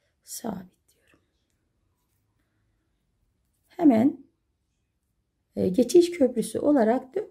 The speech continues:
üç tane zincir çekiyorum. Bu beyaz yuvayı bunların arasına girerek hazırlayacağız.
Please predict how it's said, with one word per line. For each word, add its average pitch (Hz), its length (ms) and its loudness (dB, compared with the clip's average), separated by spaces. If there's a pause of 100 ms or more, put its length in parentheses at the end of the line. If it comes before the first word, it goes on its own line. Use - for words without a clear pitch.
(100)
üç 330 240 2
tane 180 300 0
zincir 175 400 -2
çekiyorum. 269 640 -4 (720)
Bu 233 140 -6
beyaz 185 340 2
yuvayı 185 560 0 (100)
bunların 185 600 -2
arasına 185 360 -4
girerek 190 580 -4 (380)
hazırlayacağız. 175 840 -8